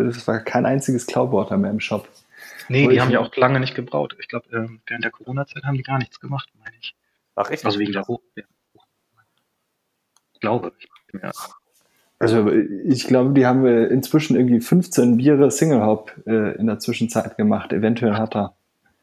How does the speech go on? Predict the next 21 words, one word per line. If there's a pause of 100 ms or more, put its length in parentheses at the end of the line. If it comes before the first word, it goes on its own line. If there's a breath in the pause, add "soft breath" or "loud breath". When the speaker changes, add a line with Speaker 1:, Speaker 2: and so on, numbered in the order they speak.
(760)
Speaker 1:
ah
ja, (280)
Vertrieb (260)
nochmal. (560)
Speaker 2:
Ja.
Speaker 3:
Ja. (200)
Speaker 2:
Vielleicht
haben
sie,
Speaker 1:
Angeschoben.
Speaker 2:
haben
wir
sie
auch
einfach
nicht
bekommen.
Das
kann
auch
sein.